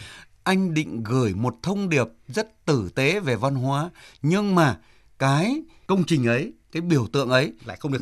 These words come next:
Speaker 2: xây
Speaker 1: nó
Speaker 2: nghiêm
Speaker 1: lại,
Speaker 2: cẩn.
Speaker 1: nó lại không được nghiêm cẩn, nó lại không <laughs> gửi được cái thông điệp ấy.
Speaker 2: Vâng.
Speaker 1: Thì thậm chí nó không những không gửi được thông điệp tử tế, thông điệp tích cực,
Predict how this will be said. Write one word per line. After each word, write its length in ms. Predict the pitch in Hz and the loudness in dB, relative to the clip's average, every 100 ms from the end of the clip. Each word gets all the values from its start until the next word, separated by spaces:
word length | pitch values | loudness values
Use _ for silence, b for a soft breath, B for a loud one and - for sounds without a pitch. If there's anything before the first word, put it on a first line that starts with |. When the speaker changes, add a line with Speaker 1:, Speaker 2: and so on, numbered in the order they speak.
| 113 | 2
Speaker 2:
xây 100 | 151 | 4
Speaker 1:
nó 60 | 156 | 6
Speaker 2:
nghiêm 180 | 151 175 | 6 4
Speaker 1:
lại, 160 | 175 139 - | 4 2 0
Speaker 2:
cẩn. 120 | 151 170 | -6 -4
Speaker 1:
nó 120 | 220 | -4
lại 120 | 185 | -6
không 220 | - 233 | -4 -4
được 140 | 220 202 | -2 -2
nghiêm 200 | 226 208 | -6 -2
cẩn, 300 | 190 151 147 | 0 0 0
nó 140 | 220 247 | 0 2
lại 180 | 196 | 0
không 600 | 160 - 262 269 269 269 220 | 0 2 4 4 4 2 4
<laughs> 20 | |
gửi 220 | 190 151 | 6 6
được 100 | 165 | 4
cái 140 | 233 233 | 2 0
thông 160 | 233 | 0
điệp 160 | 185 147 | 0 0
ấy. 220 | 180 359 - | -4 -6 -12
Speaker 2:
Vâng. 200 | 104 110 - | -8 -8 0
Speaker 1:
Thì 200 | 165 160 | 0 2
thậm 280 | - 123 113 | 0 -2 -4
chí 300 | 170 180 269 | -4 -2 -2
nó 120 | 285 | -2
không 260 | - 202 196 | -4 -2 -2
những 180 | 190 220 | -4 -4
không 240 | 202 202 | -2 0
gửi 180 | 175 139 | 2 2
được 160 | 117 | 2
thông 160 | 170 170 | -4 -2
điệp 160 | 151 107 - b b | 0 -2 -4 b b
tử 120 | 139 117 | -4 0
tế, 300 | 139 147 - - b b | 2 0 -2 -12 b b
thông 180 | 170 180 | -4 0
điệp 160 | 143 117 - b _ | 0 0 -8 b _
tích 180 | 247 - | -4 0
cực, 220 | 139 | 0